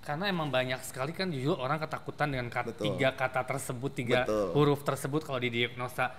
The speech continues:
Speaker 1: seperti itu yang pasti
Speaker 2: Betul.
Speaker 1: ada malu.
Speaker 2: Betul.
Speaker 1: Ada takut, number one, takut pastinya.
Speaker 2: Betul.
Speaker 1: Karena kayaknya it's that sentence ya gitu kan.
Speaker 2: Betul.
Speaker 1: Makanya mungkin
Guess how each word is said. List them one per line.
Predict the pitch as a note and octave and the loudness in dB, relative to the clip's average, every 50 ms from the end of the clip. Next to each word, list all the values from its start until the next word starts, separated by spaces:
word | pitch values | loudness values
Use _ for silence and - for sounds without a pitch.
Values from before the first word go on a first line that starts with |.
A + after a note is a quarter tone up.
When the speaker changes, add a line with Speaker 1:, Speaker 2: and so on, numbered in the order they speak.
| - - | -12 -14
Speaker 1:
seperti | - - C#3+ - C3 A#2+ C3+ A2+ A#2 A2+ | -12 -12 -10 -8 -8 -8 -8 -8 -8 -6
itu | - B2 A#2 | -4 -2 -2
yang | A2 G#2+ A2 | -2 -2 -2
pasti | - A2+ G#2 - - - | -4 -4 -4 -2 -2 -2
Speaker 2:
Betul. | C3+ B2 | 0 0
Speaker 1:
ada | A2 G#2 | -2 -4
malu. | G#2+ G2+ G#2 A2 B2+ B2+ B2 A#2+ - - - - - - | -4 -4 -2 0 0 0 -2 -2 -6 -12 -16 -18 -18 -10
Speaker 2:
Betul. | - G2+ G2+ G#2 - G2 G2 G#2+ | -8 -6 -6 -4 -2 -2 0 0
Speaker 1:
Ada | B2 A#2+ A#2 | 0 0 -2
takut, | A2 A#2 A2 G#2 - D3+ F3+ F3 - - | -4 -4 -6 -4 -4 -4 -4 -4 -4 -6
number | C3 A#2 A#2 A2+ G#2+ | -4 -4 -2 -2 -2
one, | G#2+ B2 D3 E3+ | 0 0 0 0
takut | - - - A#2+ - - D#3+ D#3 - - | 0 -2 -4 -4 -2 -2 -4 -4 -4 -6
pastinya. | - G2+ - - B2+ A#2+ B2+ B2 | -8 -8 -6 -6 -4 0 0 0
Speaker 2:
Betul. | A#2 - | 0 0
Speaker 1:
Karena | A#2+ C3+ D#3+ F3 | 0 0 0 0
kayaknya | - C3 B2+ B2+ C#3 E3 D3+ | 2 2 2 2 2 0 -2
it's | C3+ - A2 G#2 A2+ | -2 -4 -6 -4 -2
that | A#2 A#2 - | -2 -2 -2
sentence | - C3+ B2 A#2 A#2 A#2 C#3 C3 C3 B2 - | -2 -2 -2 -2 -2 -2 -2 -4 -2 -4 -6
ya | - A2 G#2+ A2 A2 | -4 -2 -2 0 -2
gitu | G#2+ G2 G#2+ G#2 G#2 | -2 -2 -2 -2 0
kan. | G#2 G#2 G2+ | 0 0 0
Speaker 2:
Betul. | G2+ G2+ G2+ A2 - - | -2 -4 -6 -10 -10 -10
Speaker 1:
Makanya | B2 A#2+ C#3+ D#3+ E3+ | -4 -2 0 2 2
mungkin | D3 C#3 C#3 C3+ F3 F3+ F#3+ | 2 0 0 2 2 2 2